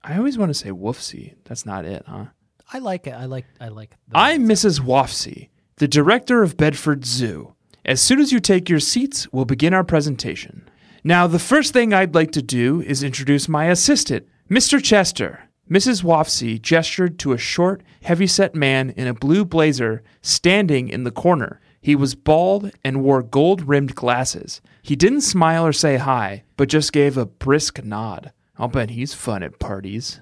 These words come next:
Speaker 1: Howie cracked. I gave him a nudge with my elbow to silence him. And that's the passage I highlighted. And the
Speaker 2: Hmm.
Speaker 1: note I left here as my guess was, whatever the mystery ends up being, this guy definitely did it.
Speaker 2: Okay.
Speaker 1: Meaning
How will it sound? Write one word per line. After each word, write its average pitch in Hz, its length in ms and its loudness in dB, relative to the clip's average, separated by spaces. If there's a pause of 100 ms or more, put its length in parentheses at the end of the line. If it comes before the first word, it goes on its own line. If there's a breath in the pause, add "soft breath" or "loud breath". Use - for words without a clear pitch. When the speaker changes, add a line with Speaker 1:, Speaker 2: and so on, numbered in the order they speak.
Speaker 1:
Howie 101 340 -8
cracked. - 580 -10 (300)
I 127 80 -6
gave 143 140 2
him 147 140 0
a 120 60 0
nudge 113 380 -2
with 110 120 -12
my 107 180 -8
elbow 98 280 -6
to 98 80 -12
silence 98 440 -10
him. 117 220 -16 (300 loud breath)
And 147 160 -2
that's 180 200 2
the 262 120 4
passage 190 400 4
I 135 120 4
highlighted. 131 600 -2 (460)
And 135 180 -2
the 165 140 2
Speaker 2:
Hmm. 143 140 -2
Speaker 1:
note 233 380 4
I 139 120 2
left 127 380 0
here 110 260 -4
as 123 240 0
my 120 160 -2
guess 165 440 2
was, 104 600 -8 (360)
whatever 190 440 2
the 214 100 4
mystery 208 440 4
ends 139 180 2
up 117 180 2
being, 123 460 -2 (240)
this 180 300 2
guy 160 300 2
definitely 117 580 -2
did 64 220 -14
it. - 160 -14 (440)
Speaker 2:
Okay. 127 200 -2
Speaker 1:
Meaning 120 400 -4